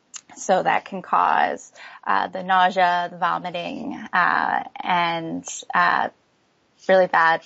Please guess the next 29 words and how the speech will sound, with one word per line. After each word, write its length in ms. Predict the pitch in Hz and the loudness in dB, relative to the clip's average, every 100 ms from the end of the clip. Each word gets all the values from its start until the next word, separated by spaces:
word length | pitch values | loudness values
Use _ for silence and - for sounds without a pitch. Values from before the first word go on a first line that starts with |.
| - | -6
malnutrition. 920 | 175 160 180 - - - - - 196 - - - - - | -4 -4 -8 -8 -8 -8 -6 -6 -6 -12 -18 -18 -6 0
Um, 600 | 185 175 175 170 175 208 _ _ _ _ _ _ _ - _ _ _ _ _ _ _ | 2 4 2 -2 -12 -18 _ _ _ _ _ _ _ -20 _ _ _ _ _ _ _
it 200 | 226 226 | 4 6
was 180 | 240 226 | 2 4
interesting 540 | 269 262 269 - 247 | 2 2 0 2 2
at 100 | 233 | 2
the 80 | 208 | 0
time 440 | - 220 214 220 | 2 2 2 0
because 600 | 214 - 190 185 180 175 | -4 -2 2 4 2 0
nobody 280 | 196 202 208 | 0 0 0
could 200 | 208 190 | 0 0
figure 220 | 202 185 | 2 4
out 200 | 180 - | 4 4
why 300 | - 175 190 | 2 2 4
I 140 | 233 269 | 4 4
had 380 | 294 294 359 | 2 2 2
it. 100 | 339 - | 0 -2
They 120 | 208 | -6
weren't 300 | 196 202 196 | -4 -4 -6
directly 640 | - 196 190 - 196 185 180 | -2 0 0 -2 -6 -4 -4
relating 400 | 185 180 175 185 | -2 0 -2 -2
it 160 | 180 - | -4 -4
to 160 | 202 | -8
my, 540 | 196 208 208 214 226 240 | -2 2 4 4 2 -2
um, 420 | 208 196 190 185 - | 0 2 2 -2 -2
accident, 580 | 202 208 - 285 311 - | -2 -2 -6 -4 -6 -4
but 140 | 208 | -2
it 140 | 190 185 | 0 0
also 640 | 175 - 196 180 180 185 | 0 0 0 2 0 -4